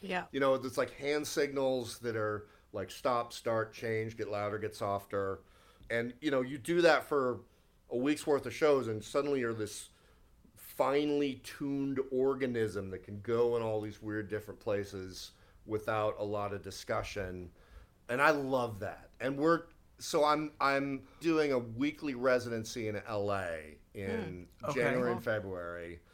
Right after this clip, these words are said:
Speaker 2: where we're gonna do, like, mostly improvised stuff. And it's, Madden's gonna be there. She's gonna be s-, playing drums. Scrap's gonna be there. I'm gonna be there.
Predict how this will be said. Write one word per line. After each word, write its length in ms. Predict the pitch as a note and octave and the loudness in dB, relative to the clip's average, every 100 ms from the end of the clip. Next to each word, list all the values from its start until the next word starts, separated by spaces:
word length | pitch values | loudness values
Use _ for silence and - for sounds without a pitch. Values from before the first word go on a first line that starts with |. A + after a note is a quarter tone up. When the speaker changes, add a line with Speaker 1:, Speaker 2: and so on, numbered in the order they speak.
| - - - | -20 -20 -6
Speaker 2:
where 200 | A2+ A2 | 0 0
we're 220 | A2 A#2 | 2 2
gonna 240 | A#2 A#2 | 2 0
do, 280 | A2+ B2 A#2+ | -2 -2 0
like, 220 | G#2+ G2+ | 0 -2
mostly 880 | G#2+ A2+ B2+ B2+ C3 - - C3 B2 | -4 -4 2 2 2 -2 -4 -2 -2
improvised 760 | A#2+ B2 A#2+ A#2+ A2 G#2+ G2+ - | -4 -6 -6 -4 -2 0 -2 -6
stuff. 580 | - - A2 G#2 G2+ - - - - | -12 -4 -2 0 -2 -10 -20 -20 -14
And 120 | G#2+ | -10
it's, 220 | A2 - - - | -10 -10 -18 -14
Madden's 500 | A2+ A2+ B2+ C3 B2+ | -6 0 2 0 -4
gonna 160 | A#2 B2 | -4 -4
be 160 | A#2 | -2
there. 320 | A#2 A#2 A2+ A2 | 0 2 0 -2
She's 160 | A2+ | -6
gonna 160 | G#2+ A2+ | -8 -8
be 80 | G2+ - - - | -10 -18 -20 -18
s-, 140 | - - - | -18 -16 -6
playing 200 | A2+ A2 | -4 2
drums. 320 | E3 D#3+ C#3+ | 4 4 2
Scrap's 280 | - B2+ - | -2 -2 -4
gonna 100 | B2 | -6
be 80 | B2+ | -2
there. 180 | A#2 | -2
I'm 140 | G#2 A2 | 0 -2
gonna 160 | A2+ | -2
be 160 | A2 A2+ | -2 -2
there. 360 | A2+ A2+ G#2+ | 0 0 -2